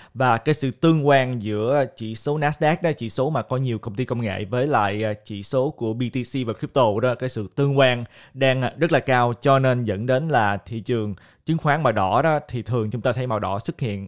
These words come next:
ở trên, à, thị trường crypto. Hy vọng là trong tuần này những cái thông tin, à, sẽ không có làm mọi người quá lo sợ.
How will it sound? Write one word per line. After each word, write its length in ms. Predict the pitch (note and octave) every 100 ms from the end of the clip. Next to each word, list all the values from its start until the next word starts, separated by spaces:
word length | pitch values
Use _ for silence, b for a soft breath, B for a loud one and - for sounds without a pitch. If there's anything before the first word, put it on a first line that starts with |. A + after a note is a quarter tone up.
| _
ở 180 | F#2 F#2
trên, 300 | G2+ A2+ A2
à, 160 | A2 G2 B B B -
thị 200 | A#2+ G#2+
trường 280 | B2+ A2
crypto. 340 | F#2+ D#3+ C#3+ A2+ G#2 b b
Hy 240 | - E3 C#3
vọng 200 | A#2 C3
là 80 | A#2+
trong 220 | C#3 C#3
tuần 160 | C3
này 180 | A#2+ A#2
những 180 | A2 G#2+
cái 120 | D3+
thông 220 | - D#3 D3+
tin, 200 | D3 C#3
à, 140 | C#3
sẽ 140 | B2
không 220 | A2+ D3+ C3+
có 60 |
làm 200 | B2 G#2+
mọi 180 | G2+ G#2
người 280 | A2 A2 G#2+
quá 280 | G#2+ A2+ D3
lo 200 | A#2+ A2+
sợ. 340 | A2+ G2